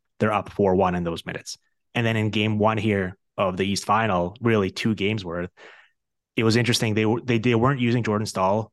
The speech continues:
against him as much as I thought they would. They actually went with the, uh, with the Martinook fast Kotkaniemi line instead.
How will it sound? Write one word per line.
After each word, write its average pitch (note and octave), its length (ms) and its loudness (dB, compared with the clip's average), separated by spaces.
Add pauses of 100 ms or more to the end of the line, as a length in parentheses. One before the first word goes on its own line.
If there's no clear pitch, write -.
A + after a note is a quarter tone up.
against B2 300 -4
him C3 100 2
as B2 80 0
much B2+ 160 0
as C3+ 100 -2
I C3+ 80 2
thought C3 220 -2
they C#3+ 100 0
would. C3 200 0
They G#2 80 -2
actually A2 280 -4
went G2 280 -4
with G2+ 160 -4
the, G2 180 -2
uh, F#2 240 0 (400)
with A2 120 -4
the G#2+ 60 0
Martinook G2+ 640 0
fast F#2+ 420 -2
Kotkaniemi F#3 800 -4
line A#2+ 260 0
instead. G#2+ 500 0